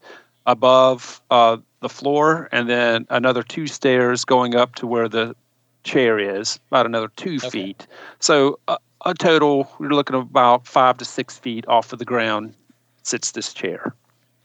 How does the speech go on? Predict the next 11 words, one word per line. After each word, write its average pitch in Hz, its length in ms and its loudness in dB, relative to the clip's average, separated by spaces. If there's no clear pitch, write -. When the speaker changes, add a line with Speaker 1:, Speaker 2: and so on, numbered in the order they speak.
Speaker 2:
He's 156 280 -8
gonna 156 220 -4
check - 360 -2
for 131 160 -12
traps 135 520 -4
on 123 240 -10
the 110 60 -12
stairs 113 540 -8
first. - 580 -18
Speaker 1:
Okay. 143 500 0
Uh, 131 640 4